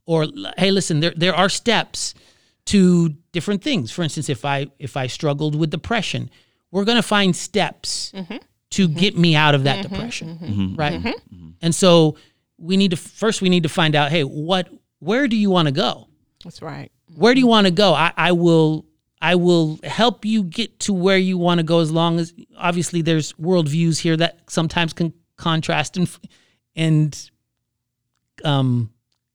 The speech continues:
Speaker 1: clash.
Speaker 3: Right.
Speaker 1: And so obviously, but I'm, I'm gonna love you as a person. I'm gonna get, I wanna get you to the healthiest place possible that we can possibly get there together.
Speaker 3: Mm-hmm.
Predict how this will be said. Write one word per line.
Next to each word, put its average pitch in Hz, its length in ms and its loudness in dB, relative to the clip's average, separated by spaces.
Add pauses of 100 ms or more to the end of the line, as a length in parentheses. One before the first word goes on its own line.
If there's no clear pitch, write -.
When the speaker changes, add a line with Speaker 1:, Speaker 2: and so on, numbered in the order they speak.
Speaker 1:
clash. 143 680 0 (200)
Speaker 3:
Right. 85 280 0 (100)
Speaker 1:
And 143 180 0
so 151 520 4 (520)
obviously, 170 580 0 (400)
but 160 340 0
I'm, 170 180 0
I'm 165 120 2
gonna 156 220 2
love 180 260 4
you 190 100 8
as 170 100 4
a 165 60 2
person. 156 380 0
I'm 156 180 0
gonna 165 160 0
get, 151 240 -6
I 160 80 -2
wanna 185 280 2
get 160 260 -6
you 190 80 2
to 170 80 2
the 151 120 0
healthiest 180 520 -2
place 170 240 -2
possible 135 680 -4 (600)
that 151 300 -2
we 170 140 2
can 139 180 -2
possibly 151 540 0
get 147 220 -2
there 147 140 0
together. 131 480 -4
Speaker 3:
Mm-hmm. 101 240 -18